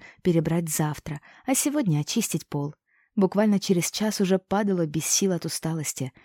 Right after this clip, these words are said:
Перекусив, я унесла суп в сене, покормила Тёмку и вырубилась, едва голова коснулась подушки.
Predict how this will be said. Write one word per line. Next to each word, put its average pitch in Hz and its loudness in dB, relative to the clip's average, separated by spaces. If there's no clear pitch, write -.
Перекусив, 185 4
я 170 2
унесла 175 0
суп - -4
в - -10
сене, 147 -2
покормила 175 0
Тёмку 202 -2
и 196 0
вырубилась, 170 -2
едва 170 0
голова 170 0
коснулась 160 -4
подушки. 160 -6